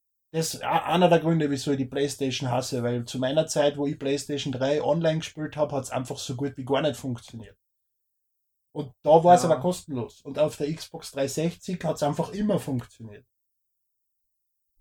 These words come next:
Speaker 2: Das stimmt, da hat Microsoft wirklich ein Händchen
Speaker 1: Mhm.
Speaker 2: für, was die Struktur
Speaker 1: Ja,
Speaker 2: angeht.
Speaker 1: also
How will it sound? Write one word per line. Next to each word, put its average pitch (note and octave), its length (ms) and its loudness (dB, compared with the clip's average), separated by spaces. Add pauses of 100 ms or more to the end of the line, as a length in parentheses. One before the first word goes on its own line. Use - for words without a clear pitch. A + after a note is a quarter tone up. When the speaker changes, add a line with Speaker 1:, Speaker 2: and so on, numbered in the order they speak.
(420)
Speaker 2:
Das D3 200 -2
stimmt, C#3+ 280 0
da C#3 60 0
hat C3+ 120 -4
Microsoft C3+ 480 -6
wirklich B2+ 580 -10
ein C3 140 -8
Händchen B2+ 320 -8
Speaker 1:
Mhm. G#3 240 4
Speaker 2:
für, C3 140 -14 (200)
was C3 160 -20
die - 60 -20
Struktur C3 420 -14
Speaker 1:
Ja, B2+ 100 -2
Speaker 2:
angeht. C3 180 -10
Speaker 1:
also D3+ 200 -4